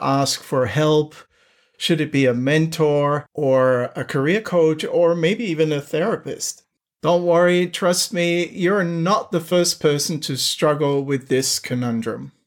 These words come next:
It's actually pretty easy to get confused about the difference between career coaching and career mentoring, when to figure out the need for a therapist.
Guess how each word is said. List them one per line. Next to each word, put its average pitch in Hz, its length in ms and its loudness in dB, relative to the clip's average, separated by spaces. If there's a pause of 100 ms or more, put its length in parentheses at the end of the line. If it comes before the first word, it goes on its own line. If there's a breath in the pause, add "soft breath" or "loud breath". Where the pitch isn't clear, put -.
(260)
It's 165 420 2
actually 190 540 0
pretty 175 320 0
easy 151 400 2
to - 120 -8
get 147 300 -2
confused 151 680 0
about 151 380 0
the 147 100 -4
difference 147 640 -2
between 143 680 -4
career 143 420 -2
coaching 170 720 0
and 135 400 0
career 135 380 -2
mentoring, 139 760 0 (140)
when 175 380 2
to 185 120 2
figure 160 400 2
out 147 460 2
the 135 140 2
need 143 420 0
for 131 680 0
a 123 80 -2
therapist. 127 880 -2